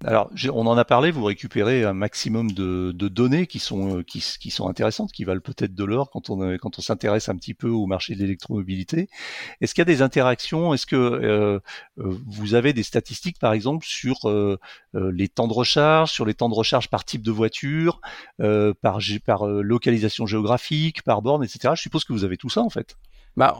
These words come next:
Speaker 2: on, aujourd'hui, aujourd'hui, on a un certain nombre de statistiques, euh, qui nous servent à nous. En fait,
Speaker 1: Ouais.
Speaker 2: on, on,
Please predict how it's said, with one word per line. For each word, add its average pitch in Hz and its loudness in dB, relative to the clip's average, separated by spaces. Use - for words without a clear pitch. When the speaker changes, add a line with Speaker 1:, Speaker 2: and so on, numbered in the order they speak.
Speaker 2:
on, 131 0
aujourd'hui, 165 4
aujourd'hui, 147 2
on 147 4
a 131 4
un 127 0
certain - -2
nombre 139 2
de 127 2
statistiques, - -4
euh, 117 4
qui - -2
nous 131 6
servent 135 2
à 127 4
nous. 143 2
En - -4
fait, 151 2
Speaker 1:
Ouais. 113 0
Speaker 2:
on, 117 2
on, 117 2